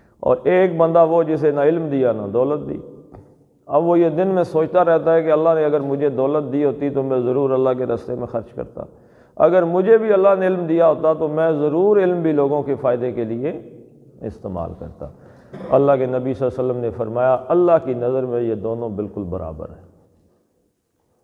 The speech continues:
एक अपने अमल की वजह से, दूसरा अपनी नीयत की इरादे की वजह से कि अगर मेरे पास होता तो ऐसे ही करता मैं। दूसरा वो बंदा जिसे अल्लाह ने दौलत दी और वो उसे गुनाह के कामों में खर्च करता है,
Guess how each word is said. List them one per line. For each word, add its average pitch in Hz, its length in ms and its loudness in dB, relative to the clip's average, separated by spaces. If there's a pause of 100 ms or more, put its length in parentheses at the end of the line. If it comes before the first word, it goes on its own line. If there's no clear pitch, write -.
(200)
एक 147 180 2
अपने 139 240 -2
अमल 175 220 2
की 180 140 -2
वजह 180 280 2
से, 190 200 0
दूसरा 151 440 0
अपनी 170 340 0 (760)
नीयत 175 480 2
की 180 80 -2
इरादे 180 360 6
की 180 140 0
वजह 170 240 2
से 156 140 -10
कि 143 120 -4
अगर 175 240 0
मेरे 165 240 4
पास 147 320 2
होता 127 260 0
तो 117 120 -2
ऐसे 98 200 -8
ही 90 80 -10
करता 85 320 -14
मैं। - 160 -20 (960)
दूसरा 185 420 4
वो 214 180 4
बंदा 196 300 0
जिसे 190 260 0
अल्लाह 185 240 4
ने 185 120 -2
दौलत 160 340 0
दी 170 180 -2
और 185 100 0
वो 170 140 0
उसे 156 180 -2
गुनाह 147 300 0
के 156 140 -4
कामों 151 280 0
में 143 120 -6
खर्च 139 260 -4
करता 127 260 -10
है, - 80 -14